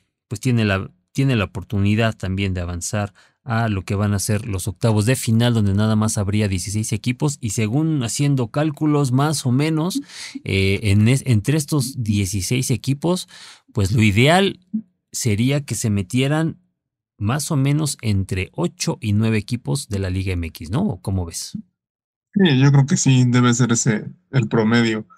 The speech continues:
Speaker 2: Eh, los Regios, Atlas, que ha estado bien, al menos Pumas, eh, América, por ahí, cuando ya se
Speaker 1: Toluca,
Speaker 2: ponga,
Speaker 1: ¿no?
Speaker 2: cuando ya se ponga el,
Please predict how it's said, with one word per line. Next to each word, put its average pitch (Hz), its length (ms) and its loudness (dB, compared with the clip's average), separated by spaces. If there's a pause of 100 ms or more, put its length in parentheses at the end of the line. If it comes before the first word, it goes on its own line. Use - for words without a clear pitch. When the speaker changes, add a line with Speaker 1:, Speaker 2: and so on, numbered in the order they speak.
(360)
Speaker 2:
Eh, 120 300 4
los 110 180 -2
Regios, 143 680 2
Atlas, 139 400 2
que 123 80 -2
ha - 20 0
estado 117 300 -2
bien, 147 500 2
al 123 140 -2
menos 127 520 0 (1040)
Pumas, 143 720 2 (600)
eh, 117 640 -8 (880)
América, 139 840 4
por 120 160 2
ahí, 117 200 2
cuando 117 240 0
ya 113 60 0
se 117 60 2
Speaker 1:
Toluca, 139 280 0
Speaker 2:
ponga, 143 120 4
Speaker 1:
¿no? 139 180 4
Speaker 2:
cuando 113 220 0
ya 120 120 0
se 127 120 0
ponga 123 100 -4
el, 123 160 2